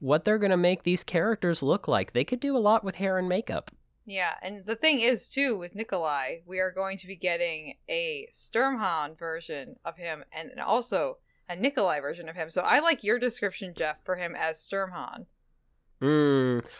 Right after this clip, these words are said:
Speaker 1: Oh, yeah, that could be a disguise. So, like, if he runs into anybody he knows.
Speaker 2: Yeah, we will, we will see that Nikolai has more than one face that he wears,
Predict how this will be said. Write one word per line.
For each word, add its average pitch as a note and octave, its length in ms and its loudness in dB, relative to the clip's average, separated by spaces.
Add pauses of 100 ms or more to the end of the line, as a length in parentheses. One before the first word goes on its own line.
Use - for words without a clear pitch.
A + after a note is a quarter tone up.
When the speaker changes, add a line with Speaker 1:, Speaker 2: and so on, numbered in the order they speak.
(140)
Speaker 1:
Oh, G#3+ 180 6
yeah, A3+ 180 4
that A3 180 0
could A#3 160 2
be G3+ 200 4
a F3 80 4
disguise. F3+ 1120 0 (800)
So, - 200 4
like, E3+ 200 8
if F#3 140 4
he F#3 100 6
runs D#3+ 300 6
into E3 240 6
anybody D#3 480 6
he D3+ 180 0
knows. D3 800 2 (100)
Speaker 2:
Yeah, A#3+ 320 6 (180)
we A3 300 2
will, C#4 320 4 (100)
we D4 160 4
will E4+ 140 2
see C#4+ 260 2
that G#3 220 4
Nikolai G#3 440 4
has F#3 300 4
more G#3 220 4
than G3 160 0
one G3 240 2
face F3+ 340 0
that G#3+ 160 2
he A#3 80 0
wears, A3+ 480 4